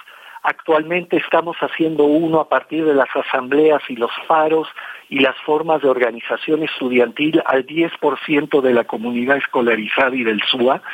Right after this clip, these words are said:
Y en el dos mil diecisiete hicimos uno sobre las formas de violencias en la Facultad de Filosofía y Letras,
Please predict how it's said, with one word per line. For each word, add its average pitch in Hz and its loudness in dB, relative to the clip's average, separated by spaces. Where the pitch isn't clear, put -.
Y 147 2
en 156 0
el 160 0
dos 165 -2
mil 196 -8
diecisiete 175 -2
hicimos 175 -4
uno 165 0
sobre 147 2
las 147 2
formas 170 0
de 147 4
violencias 143 2
en 127 2
la 120 4
Facultad 123 -2
de 135 -2
Filosofía 117 -4
y 139 4
Letras, 139 2